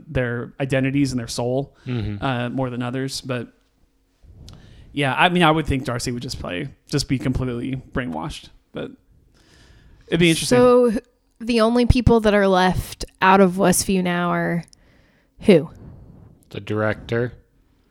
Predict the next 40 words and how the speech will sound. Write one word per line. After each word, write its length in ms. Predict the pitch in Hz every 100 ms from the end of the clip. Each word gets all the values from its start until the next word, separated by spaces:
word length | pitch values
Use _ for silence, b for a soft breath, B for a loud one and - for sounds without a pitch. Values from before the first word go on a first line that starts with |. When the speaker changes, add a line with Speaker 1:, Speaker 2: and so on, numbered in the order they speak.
| _ _ _ _ -
Speaker 1:
Oh, 100 | 151
outside 380 | 135 139 143 147
of? 180 | 160 - _ _
Speaker 3:
Yeah. 200 | 220 185
Speaker 2:
Jimmy 460 | 117 113 110 104 - -
and 180 | 131 110
Monica, 580 | 107 110 107 - 120 - -
basically. 560 | 117 113 - 113 120 117 -
And 160 | 117
then 260 | 110 104 107 - _
the 80 | 120
people 360 | 110 113 110 107
that 160 | 113 123
were 120 | 117
in 120 | 110
the 80 | 104
director's 600 | 104 104 101 - 104 -
car. 340 | - 107 113 - _ _ _ _ _ _
Speaker 1:
Yeah. 360 | 151 151 143 139 _
I 80 | 165
mean, 280 | 180 165 - - - - _ _ _ -
all 160 | 175
the, 160 | 190 185
as, 140 | 170 180
as 160 | 175
far 100 | 220
as 100 | 180
main 200 | 151 170
characters, 420 | 165 156 143 143 135 147
Darcy 300 | 156 180 147
was 120 | 131
the 60 | 131
only 140 | 127
one 140 | 127 123
that 100 | 127
was 100 | 123
sucked 260 | 135 -
in. 180 | 143 135
Speaker 2:
Yeah. 80 | 127
Speaker 1:
But, 260 | 135 127